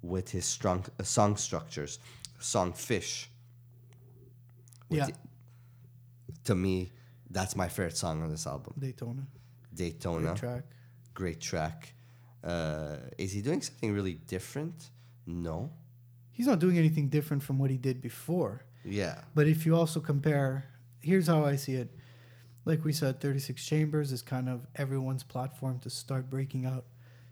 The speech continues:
Speaker 2: Cuban Links comes out, Ghostface is all over it.
Speaker 1: Yeah.
Speaker 2: So he tried, he didn't, well, no, sorry, he didn't try to push Ray out of the spotlight, but he took, he took, uh, center stage with Raekwon.
Speaker 1: Yeah.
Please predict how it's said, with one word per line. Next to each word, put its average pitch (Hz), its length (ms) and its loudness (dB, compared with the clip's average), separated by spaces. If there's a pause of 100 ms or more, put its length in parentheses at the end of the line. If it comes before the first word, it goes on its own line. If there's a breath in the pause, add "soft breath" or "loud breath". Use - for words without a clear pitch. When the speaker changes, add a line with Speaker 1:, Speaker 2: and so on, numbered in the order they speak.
(100)
Speaker 2:
Cuban 139 320 0
Links 139 200 0
comes 127 260 -2
out, 127 200 0
Ghostface 127 460 -2
is 131 80 -2
all 123 200 0
over 120 220 -6
it. - 80 -10 (100)
Speaker 1:
Yeah. 85 200 -2 (240)
Speaker 2:
So - 120 -8
he 139 260 -4 (100)
tried, 160 500 4
he 196 140 2
didn't, 180 240 2
well, 143 200 2
no, 135 120 2
sorry, 123 220 -4
he 131 120 0
didn't 139 160 2
try 131 200 0
to 123 60 -2
push - 280 -4
Ray 131 100 0
out 131 120 0
of 127 60 -2
the 127 60 -2
spotlight, 139 300 0
but 147 100 2
he 160 80 6
took, 160 460 0
he 156 160 -2
took, 160 360 -2
uh, 131 220 2
center 135 320 0
stage 139 320 0
with 139 300 2
Raekwon. 123 440 -4
Speaker 1:
Yeah. 95 200 2